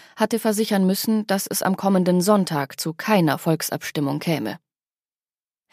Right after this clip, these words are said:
Eine Abstimmung, von der ihr Vater der felsenfesten Überzeugung war,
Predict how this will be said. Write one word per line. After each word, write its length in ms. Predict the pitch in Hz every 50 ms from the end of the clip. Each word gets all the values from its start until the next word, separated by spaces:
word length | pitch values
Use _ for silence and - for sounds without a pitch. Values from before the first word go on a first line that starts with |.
| - - - - - - - - -
Eine 200 | 214 214 226 226
Abstimmung, 720 | - 262 269 - - - - 208 208 214 214 220 233 226 - -
von 220 | - - 208 208
der 160 | 196 208 196
ihr 120 | - 208 196
Vater 380 | - - 190 196 196 - 202
der 140 | 190 190 190
felsenfesten 800 | - - 214 220 233 214 214 214 202 - 202 196 - - - 196
Überzeugung 680 | - 190 190 185 185 - - 220 226 220 196 175 170 165
war, 260 | 160 160 156 165 170